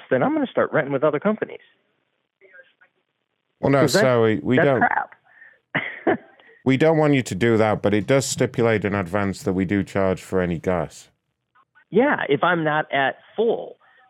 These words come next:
Speaker 1: But like I said, literally, I mean, you could, you, you could sit there and keep clicking and clicking and clicking and clicking. I even go past when it triggers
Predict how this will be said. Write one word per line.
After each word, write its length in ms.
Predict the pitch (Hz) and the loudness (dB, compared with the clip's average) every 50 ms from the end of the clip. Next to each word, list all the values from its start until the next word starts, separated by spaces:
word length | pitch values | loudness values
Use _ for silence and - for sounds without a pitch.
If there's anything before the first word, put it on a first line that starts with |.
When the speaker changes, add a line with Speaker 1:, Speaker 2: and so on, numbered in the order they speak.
| _ _ _ _ _ _ - | _ _ _ _ _ _ -2
Speaker 1:
But 280 | 147 151 143 - - | 0 0 0 0 -2
like 160 | 147 160 156 165 | -2 -2 -2 -2
I 80 | 151 - | -2 0
said, 180 | 180 147 123 | -2 -2 -2
literally, 540 | 127 123 156 190 202 220 196 160 135 113 113 | -2 0 0 0 2 2 2 2 2 2 2
I 40 | 117 | 0
mean, 200 | 120 117 113 113 | -2 -2 -2 0
you 140 | 135 180 185 | -2 -2 0
could, 240 | - 170 120 101 - - - _ _ | -2 -4 -4 -4 -16 -20 -20 _ _
you, 160 | - 123 165 | -4 -4 -2
you 160 | - 139 143 160 | 0 0 2 2
could 140 | 185 147 - | 2 0 0
sit 120 | 160 - | -2 0
there 200 | 151 139 120 104 | 2 2 2 2
and 100 | 92 - - | 0 -2 -4
keep 160 | 139 - - | -6 -6 -6
clicking 420 | - - 120 127 - 151 123 120 117 | -6 -2 -2 -2 0 0 0 0 -2
and 100 | 98 - | -2 -2
clicking 340 | - 135 127 - 120 110 110 | -4 -4 -2 -2 -2 -2 -2
and 100 | 101 - | -2 -2
clicking 320 | - 135 120 - 117 110 113 | -4 -4 -4 -2 -2 -2 -2
and 100 | 101 - | -2 0
clicking. 440 | - 165 160 - 92 85 85 - - _ _ _ _ _ - | -2 -2 -2 -2 -6 -6 -6 -10 -12 _ _ _ _ _ -2
I 140 | 110 131 165 | 0 2 2
even 240 | 165 151 139 127 110 | 2 2 2 0 2
go 120 | 123 120 | 0 0
past 380 | - - - 143 135 127 120 - - - | 0 -2 -4 -4 -4 -4 -6 -10 -10 -4
when 180 | 113 113 110 107 | -2 0 0 0
it 180 | 104 - - _ _ _ - | -2 -2 -4 _ _ _ -14
triggers 520 | - - - 123 117 123 156 180 214 240 | -10 -4 -4 -4 -2 -2 -2 -2 -2 -4